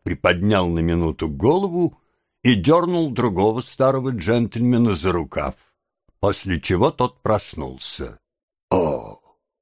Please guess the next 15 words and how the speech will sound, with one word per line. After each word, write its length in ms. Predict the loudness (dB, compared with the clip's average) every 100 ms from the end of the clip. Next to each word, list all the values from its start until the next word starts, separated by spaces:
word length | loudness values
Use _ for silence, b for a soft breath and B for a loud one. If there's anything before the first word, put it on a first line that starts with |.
| _ _ _
это 680 | -4 -2 -2 -6 -6 -4 -6 -10
тот 300 | -2 0 0
самый 640 | -2 -8 -4 -4 -2 -4 -4
мальчик», — 1120 | -4 -4 -4 -6 -10 -14 -12 -8 -8 -10 -16 -10
проговорил 720 | -6 -2 -2 -2 -2 -2 -4
старый 580 | -8 -4 2 2 0 -6
джентльмен. 1040 | -2 0 0 -2 -8 -4 -2 0 0 -2 _ _ _ _ _ -6
«Он 220 | -6 -4
самый, 520 | 2 6 6 4 0
сэр», — 440 | -4 -8 -2 -2 -2
отвечал 500 | -6 -8 -2 0 0
мистер 480 | 0 -2 -4 -6 -4
Бамбл. 800 | 0 2 2 0 -2 -2 -4 _ _ _ -4
«Милый 420 | 2 4 4 2
мой, 540 | -4 -2 -2 -2 -4